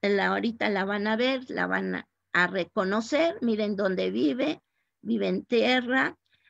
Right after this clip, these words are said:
muy espesa, muy, eh, durita,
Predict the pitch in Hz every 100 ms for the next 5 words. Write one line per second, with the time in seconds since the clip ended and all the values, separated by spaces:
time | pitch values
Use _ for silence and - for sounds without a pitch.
0 | _ - 233 240 240 226 208 190 - 240
1 | 262 269 285 269 220 220 202 190 165 -
2 | 50 - - 190 175 - 208 208 240 240
3 | 302 - 294